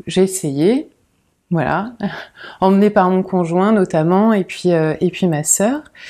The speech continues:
Et, euh, c'est quelque chose qui me convenait pas, mais parce que j'allais trop vite, beaucoup trop vite.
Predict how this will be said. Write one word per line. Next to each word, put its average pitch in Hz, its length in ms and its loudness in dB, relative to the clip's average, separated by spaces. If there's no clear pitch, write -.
Et, 180 220 6
euh, 170 140 4
c'est 180 160 0
quelque 185 180 4
chose 226 200 -2
qui - 120 2
me 202 80 6
convenait 208 400 2
pas, 220 400 -2
mais 185 180 4
parce 185 260 -2
que 254 80 -4
j'allais 226 240 0
trop - 180 -6
vite, - 400 -8
beaucoup 214 280 0
trop - 200 -4
vite. - 400 -6